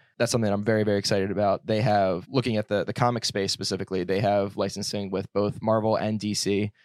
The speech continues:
and have done extraordinary drops with both. They have a million other licenses as well. Really, compared to any other company that I've seen,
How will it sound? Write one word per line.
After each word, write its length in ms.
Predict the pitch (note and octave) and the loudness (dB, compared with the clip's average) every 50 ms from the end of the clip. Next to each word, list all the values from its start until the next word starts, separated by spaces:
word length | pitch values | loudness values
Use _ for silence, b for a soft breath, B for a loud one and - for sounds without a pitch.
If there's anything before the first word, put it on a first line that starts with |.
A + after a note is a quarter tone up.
| b b _ - | b b _ -8
and 120 | - G2+ | -6 -4
have 160 | G#2+ G2 F#2+ | -4 -4 -4
done 440 | - G#2 G2 G2 F#2+ G2 F#2+ F#2 - - | -2 -2 -2 -2 -2 -4 -6 -8 -10 -10
extraordinary 580 | - - - - C#3+ C#3+ - A#2 A2 G#2+ G2+ | -6 -4 0 2 4 4 4 4 2 2 2
drops 300 | G2+ - G#2 F#2 F#2+ - | 2 2 2 2 2 0
with 160 | G2 F#2 - | -2 -2 0
both. 380 | - G#2 F2 E2+ G2+ - - G2 b b b b b | 2 4 4 4 2 0 -2 -10 b b b b b
They 80 | G#2 | -4
have 440 | - G#2 F#2+ F2+ F#2 F#2+ - - - _ _ _ _ _ - | 0 0 0 0 0 -4 -8 -16 -20 _ _ _ _ _ -2
a 60 | B2 | 2
million 220 | A#2+ B2 A2+ A2 | 2 4 4 2
other 120 | G#2 G2+ G2+ | 2 2 2
licenses 500 | G#2 F#2+ - - F#2 - - D#2 D#2 D#2+ | 0 0 0 -2 -6 -8 -6 -6 -6 -8
as 120 | - - | -6 -4
well. 280 | F2+ F2 - - - - - | -2 0 0 0 -2 -2 2
Really, 420 | B2+ B2+ A#2+ A2+ A2 G#2+ G#2 - _ _ _ _ _ - | 4 4 6 6 4 2 0 -4 _ _ _ _ _ -2
compared 260 | B2+ A#2+ B2+ A#2 A2 | 2 4 6 6 6
to 80 | A2 - | 4 2
any 160 | A#2+ A#2 A2+ | 2 2 2
other 120 | A2 G#2 G#2 | 2 2 2
company 300 | - G#2 G2+ G#2 G2+ G2+ | 0 0 0 2 0 0
that 100 | G2 F#2+ | 2 2
I've 140 | F#2+ G2 - | 0 0 0
seen, 360 | - G#2 G2 F2+ E2+ F#2+ | 0 -2 -2 -2 -4 -6